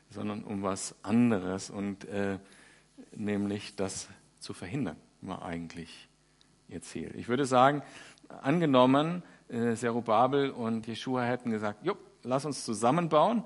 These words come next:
dann, ähm, hätten sie das vielleicht mitgemacht und versucht zu sabotieren von innen oder zu verwässern oder so, damit da nichts entstehen kann.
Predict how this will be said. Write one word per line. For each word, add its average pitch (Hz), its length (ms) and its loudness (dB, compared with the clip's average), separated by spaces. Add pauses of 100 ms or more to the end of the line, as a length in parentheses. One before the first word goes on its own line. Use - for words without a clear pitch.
(420)
dann, 143 540 6
ähm, 127 360 2 (1040)
hätten 165 300 -2
sie 151 160 -2
das 143 140 -4
vielleicht 120 380 4
mitgemacht 131 560 2
und 127 100 -6
versucht 123 360 -6
zu - 100 -8
sabotieren 117 540 0
von 110 220 -6
innen 95 360 0 (220)
oder 101 240 -4
zu - 140 -12
verwässern 92 600 -4
oder 92 180 -4
so, 92 200 -8
damit 95 280 -6 (120)
da 95 200 0
nichts 98 260 -8
entstehen 101 480 -6
kann. 85 240 -10